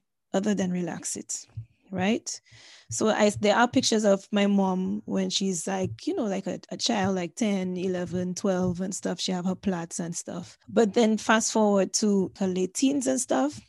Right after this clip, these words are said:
it's all relaxed. And I've, my mom has had her hair relaxed her whole life.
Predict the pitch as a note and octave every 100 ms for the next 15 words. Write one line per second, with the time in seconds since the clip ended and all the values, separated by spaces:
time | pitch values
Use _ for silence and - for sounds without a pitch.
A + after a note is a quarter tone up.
0 | - G3+ G#3+ G3+ G3+ G3 F#3 G3 - -
1 | G3+ G3+ G3+ - - - - - G3 G3+
2 | G#3 G#3+ A3+ A#3+ - G3 G3+ F#3 G3 G3
3 | G3 G3+ G3+ G3 F#3+ F#3 F#3 G3 F#3+ G3
4 | F#3 F#3 G3 -